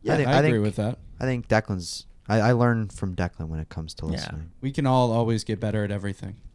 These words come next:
Speaker 2: That's right.
Speaker 3: There we go. Way to smooth out the rough edges there with a
Speaker 2: Yeah.
Speaker 3: general
Speaker 2: Yeah.
Speaker 3: statement. <laughs> Um, we, we meant to get to this mailbag question last week, but it still,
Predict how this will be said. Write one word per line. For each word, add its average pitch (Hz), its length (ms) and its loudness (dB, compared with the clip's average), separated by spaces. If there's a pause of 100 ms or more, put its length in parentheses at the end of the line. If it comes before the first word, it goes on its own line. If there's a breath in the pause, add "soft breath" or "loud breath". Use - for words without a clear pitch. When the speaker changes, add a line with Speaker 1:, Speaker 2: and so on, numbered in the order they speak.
(220)
Speaker 2:
That's - 180 -8
right. 69 140 -8 (160)
Speaker 3:
There 180 160 2
we 98 120 -4
go. 98 220 -10 (480)
Way 123 140 0
to 110 260 0
smooth 123 380 0
out 107 100 -2
the 110 80 -6
rough 107 220 -4
edges 110 260 -4
there - 140 -2
with - 100 2
a - 40 4
Speaker 2:
Yeah. 123 80 6
Speaker 3:
general 123 360 -2
Speaker 2:
Yeah. 165 120 4
Speaker 3:
statement. 117 400 -4 (100)
<laughs> - 300 -2 (600 loud breath)
Um, 143 280 6 (220 loud breath)
we, 190 220 8
we 202 300 4
meant 196 180 4
to 156 60 -8
get 160 200 2
to 147 240 2
this 131 240 4
mailbag 127 320 6
question 120 440 0
last 113 320 2
week, 131 220 2
but 120 140 2
it 110 100 -2
still, 123 500 6